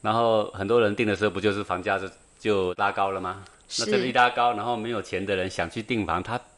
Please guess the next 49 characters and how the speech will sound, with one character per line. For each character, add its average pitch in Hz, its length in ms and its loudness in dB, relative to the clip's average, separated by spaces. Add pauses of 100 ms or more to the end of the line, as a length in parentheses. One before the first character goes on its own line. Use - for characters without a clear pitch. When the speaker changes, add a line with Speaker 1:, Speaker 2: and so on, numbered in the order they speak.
Speaker 1:
明 104 180 0
明 104 120 4
有 90 120 2
需 113 240 -2
要， 110 160 2
他 104 120 -6
根 113 180 -2
本 110 100 0
也 80 120 -2
没 82 180 -2
房， 78 260 -2 (640)
但 147 140 0
是 143 140 2
因 143 60 4
为 139 60 2
他 139 80 4
涨 95 180 0
的 98 100 -4
速 135 120 -8
度 120 120 -6
太 120 160 -4
快， 104 260 0 (400)
他 123 100 -4
的 123 80 -2
薪 127 200 -4
水 90 520 -2
根 143 140 0
本 120 80 2
就 110 80 2
买 104 100 2
不 90 80 -4
起 - 160 -6
房 73 220 -6
嘛。 73 160 -10 (420)
Speaker 2:
对。 170 120 -16 (180)
Speaker 1:
对， 87 180 2
所 104 140 4
以 - 20 2
这 127 120 0
个 117 80 2
是 113 100 -2
一 113 60 0
个 104 80 2
社 110 200 2
会 101 160 2
问 98 180 2
题 78 240 -6
啦。 73 220 -4
Speaker 2:
对。 180 220 -6